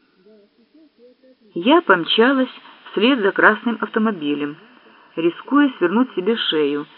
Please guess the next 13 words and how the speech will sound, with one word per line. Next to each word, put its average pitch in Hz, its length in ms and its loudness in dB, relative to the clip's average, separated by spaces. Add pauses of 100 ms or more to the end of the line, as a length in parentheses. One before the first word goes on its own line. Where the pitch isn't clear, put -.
(240)
и 156 60 -6
нарушая 185 580 2
все 277 220 -4
дорожные 220 460 2
правила. 143 580 -2 (1120)
Похоже, 220 580 4 (100)
эта 254 240 0
парочка 240 540 4
возвращалась 180 680 0
домой 214 400 0 (200)
из - 160 -14
какой-то 254 380 -2
поездки. 147 720 -6